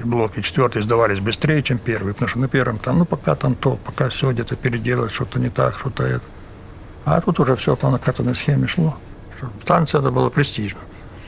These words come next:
Зарплата высокая, э, во-первых, пенсия льготная. Пятьдесят лет на пенсию можно было выходить. То по первому списку я работал. Поэтому на станцию стремились все попасть.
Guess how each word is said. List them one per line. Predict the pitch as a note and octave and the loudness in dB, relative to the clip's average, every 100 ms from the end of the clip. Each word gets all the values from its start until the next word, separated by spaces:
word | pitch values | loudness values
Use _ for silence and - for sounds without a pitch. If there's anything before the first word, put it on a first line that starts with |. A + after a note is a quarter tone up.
| - - - | -18 -14 -8
Зарплата | G2 C#3 C#3+ B2 | 0 2 2 2
высокая, | B2 - A#2 - A2 | 0 0 -2 0 -4
э, | G2+ G2+ G2+ G2+ G2+ G#2 | -2 -2 -2 -2 -2 -2
во-первых, | G2+ A2+ G#2+ G#2 - G#2 | -2 0 -2 -2 -6 -4
пенсия | - A#2+ A2+ A2+ | 0 0 2 0
льготная. | G2 G#2 F#2+ F#2+ F#2 - - - | 2 0 -2 -4 -6 -12 -16 -8
Пятьдесят | - A2 | -2 0
лет | G#2+ A2 | 2 0
на | G2 | 0
пенсию | G#2+ G2 - F#2 | 0 -2 -2 -4
можно | F#2 F#2 | -2 -2
было | F#2+ G2 | -2 -2
выходить. | - G2 F2+ - - - - - - - - | -2 -2 -4 -10 -18 -18 -18 -18 -18 -12 -6
То | F#2+ | -4
по | G#2+ | -4
первому | - - G2+ | -2 0 0
списку | - F#2+ - G2+ | 0 -2 2 2
я | |
работал. | F#2+ F#2 F#2 - F#2 - - - - - - - - - - | 2 0 -4 -4 -6 -6 -16 -18 -18 -18 -18 -18 -18 -20 -10
Поэтому | - C3 C3 B2 | -4 0 2 2
на | A#2+ | 2
станцию | - B2+ - G#2+ | 2 2 2 0
стремились | A#2+ A#2 A2+ G2+ | 0 0 0 -2
все | G#2 F2+ | -2 -4
попасть. | - - - | -8 -14 -14